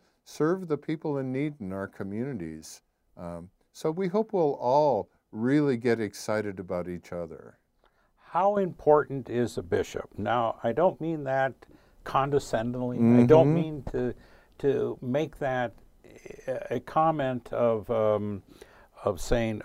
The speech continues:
Speaker 2: "Well, it's more important that as congregations we do what we're doing." But how important in our Episcopal system
Speaker 1: Mm-hmm.
Speaker 2: is a bishop? What precisely does he or she do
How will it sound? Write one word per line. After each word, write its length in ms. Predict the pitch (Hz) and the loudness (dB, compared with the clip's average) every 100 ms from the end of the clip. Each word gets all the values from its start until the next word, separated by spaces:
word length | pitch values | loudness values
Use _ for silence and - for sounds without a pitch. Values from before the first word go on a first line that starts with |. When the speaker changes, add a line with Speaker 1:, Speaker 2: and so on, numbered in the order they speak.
| - | -6
Speaker 2:
"Well, 360 | 98 107 117 110 | 0 4 6 4
it's 180 | - | 2
more 220 | 117 113 117 | -2 0 0
important 520 | - 123 117 110 104 | 0 0 0 0 -2
that 200 | 104 101 | -2 -2
as 200 | 101 98 | -6 -8
congregations 1000 | - 113 107 104 101 127 117 107 98 - | -4 -4 -2 -2 0 0 0 -6 -10 -8
we 120 | 95 | -4
do 180 | 98 92 | 0 0
what 180 | 95 | 0
we're 160 | 104 98 | -2 -2
doing." 420 | 90 95 98 98 - - - - | 0 -2 -4 -8 -14 -20 -20 -8
But 120 | - | -6
how 320 | - 170 202 202 | -2 4 6 6
important 640 | 151 - 151 147 131 127 - | 2 0 4 4 0 -10 -8
in 400 | 113 156 196 202 - - | -2 0 0 -2 -6 -2
our 200 | 135 127 | 0 0
Episcopal 640 | - 170 170 160 139 143 | 0 -4 -2 -4 -2 -2
system 640 | 127 - 139 - - - - _ _ - - - | -2 -2 -4 -4 -10 -14 -14 _ _ -20 -20 -10
Speaker 1:
Mm-hmm. 160 | 98 123 | -2 2
Speaker 2:
is 280 | 131 143 | 4 4
a 60 | 135 | 0
bishop? 520 | 101 120 110 127 120 _ - _ - | 2 -2 0 -2 -4 _ -20 _ 0
What 220 | 139 - | 0 2
precisely 760 | 147 - 123 120 - 123 120 | -2 0 0 2 0 -4 -6
does 260 | 110 - - | -6 -12 -10
he 160 | 131 127 | -6 -4
or 120 | 117 | -6
she 280 | - 113 104 | -10 -12 -10
do 600 | 90 127 151 110 107 | 0 4 6 6 2